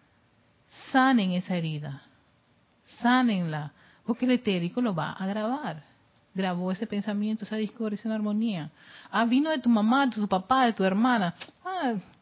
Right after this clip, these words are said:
ellos son así, no imp-, ¡no! No, no, no importa de dónde venga esa energía.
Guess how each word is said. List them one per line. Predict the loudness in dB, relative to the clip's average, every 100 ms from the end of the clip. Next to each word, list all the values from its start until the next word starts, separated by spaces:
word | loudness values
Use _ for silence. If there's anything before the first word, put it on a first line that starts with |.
| _ -20 -8
ellos | -4 -2
son | -2
así, | -2 2 4
no |
imp-, | 4 6
¡no! | 8 10 12 12 12 12 10 6 2 -6 _ _ _ _ _ _ _ _ _ _ _ _ _ _ _ _ _ _ _
No, | 6 8 6 2 0
no, | 0 2
no | 2 2
importa | -2 0 0 0 0 0
de | 2 0
dónde | 0 0 0 0 2
venga | 2 2 2 0 0 4 4 4 2 -4 -10 -6
esa | -2 0 2
energía. | 4 4 0 -6 -8 -2 2 2 2 0 -4